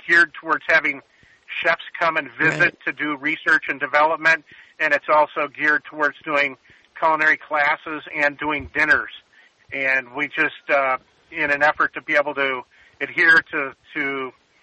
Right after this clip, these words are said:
Speaker 1: you know, the policies of social distancing. Now, what we've done is some of that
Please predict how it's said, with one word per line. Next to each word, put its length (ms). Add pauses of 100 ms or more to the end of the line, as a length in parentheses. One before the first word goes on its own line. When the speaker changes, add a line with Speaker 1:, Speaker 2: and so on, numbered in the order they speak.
(320)
Speaker 1:
you 140
know, 140
the 80
policies 680
of 240 (640)
social 320
distancing. 680 (520)
Now, 280 (280)
what 180
we've 160
done 240
is 120 (200)
some 140
of 60
that 200